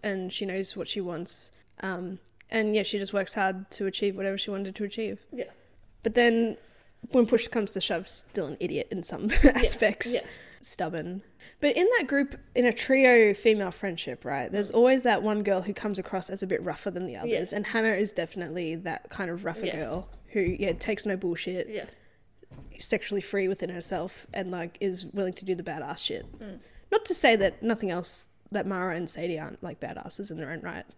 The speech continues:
Speaker 2: Yeah.
Speaker 1: But, yeah, Hannah comes
Speaker 2: But
Speaker 1: across as
Speaker 2: also,
Speaker 1: that rougher
Speaker 2: like,
Speaker 1: character.
Speaker 2: I'm sure maybe there's something coming up. I know that there's, like, sapphic characters in and throughout, like,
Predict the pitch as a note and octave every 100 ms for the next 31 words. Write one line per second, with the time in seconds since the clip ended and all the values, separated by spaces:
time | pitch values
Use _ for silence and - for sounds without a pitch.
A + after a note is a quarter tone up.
0 | _ A3+ - - D#3 - - - - F#3+
1 | - G#3 F#3 - G3 - - C#4 C4+ C4
2 | A3 A3 F#3+ - - F3 G#3 - _ A#3
3 | A3 A3+ A3 A#3 A3+ A3+ A3+ A3 A3+ -
4 | - A#3 - - - - - - - G#3
5 | A3+ A#3+ A#3+ A#3+ A#3+ A3 - - A3 -
6 | - F3+ - - - A3 G#3+ G3+ - G3
7 | G#3 A#2+ G#2+ - A2+ - -